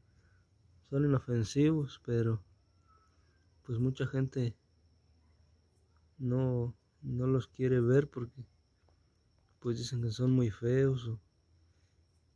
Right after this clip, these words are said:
o algo así. A mí no me da miedo ni, ni me da asco agarrarlo. Como pueden ver ahí, antes como que le hago,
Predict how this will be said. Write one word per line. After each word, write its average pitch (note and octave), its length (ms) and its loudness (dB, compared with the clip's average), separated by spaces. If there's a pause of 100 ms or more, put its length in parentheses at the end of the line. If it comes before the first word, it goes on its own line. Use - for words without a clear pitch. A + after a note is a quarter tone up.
(1080)
o A#2+ 220 0
algo C3 200 4
así. A#2 280 -2 (1080)
A C3 60 -10
mí C3 180 0
no D3 120 6
me D3 160 8
da C#3+ 140 4
miedo D3 420 4
ni, B2+ 240 0 (1000)
ni B2+ 140 -8
me A#2+ 180 -2
da C3 280 0
asco C#3+ 240 -8
agarrarlo. C3 680 -2 (1120)
Como A#2+ 160 -12
pueden C3+ 420 -2
ver D3 180 2
ahí, C#3 300 0 (1400)
antes B2+ 300 -10
como B2 260 -6
que A#2+ 80 -8
le A#2 140 -2
hago, C3+ 260 2